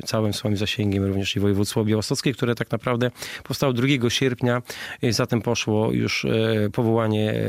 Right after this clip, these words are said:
komendy, e, Okręgu Policji Państwowej z siedzibą w Białymstoku, bo wcześniej nie powiedziałem właśnie, co ciekawe, że, e, Straż, e, Bezpieczeństwa miała mias-, mieć swoją siedzibę okręgową w Łomży.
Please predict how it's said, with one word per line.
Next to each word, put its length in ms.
komendy, 480
e, 220
Okręgu 420
Policji 300
Państwowej 440
z 40
siedzibą 340
w 40
Białymstoku, 640
bo 80
wcześniej 420
nie 200
powiedziałem 500
właśnie, 400
co 160
ciekawe, 400
że, 220
e, 540
Straż, 400
e, 40
Bezpieczeństwa 600
miała 260
mias-, 320
mieć 120
swoją 260
siedzibę 400
okręgową 460
w 60
Łomży. 380